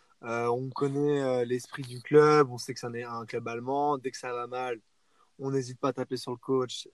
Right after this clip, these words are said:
et à, et à le limoger, euh, sans, sans faire d'histoire, euh, directe. Euh, après,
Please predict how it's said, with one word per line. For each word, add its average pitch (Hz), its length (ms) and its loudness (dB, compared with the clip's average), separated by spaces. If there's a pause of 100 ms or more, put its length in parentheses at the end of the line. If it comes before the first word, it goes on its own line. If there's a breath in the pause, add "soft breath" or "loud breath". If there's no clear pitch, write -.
et 135 160 0
à, 120 520 -4
et 143 160 0
à 135 40 2
le 131 60 -2
limoger, 127 640 0
euh, 117 120 -2 (580)
sans, 131 460 0
sans 143 220 -10
faire 135 160 -8
d'histoire, 127 680 -2
euh, 110 180 -10 (500)
directe. 131 460 -2 (400)
Euh, 127 420 2
après, 185 340 -2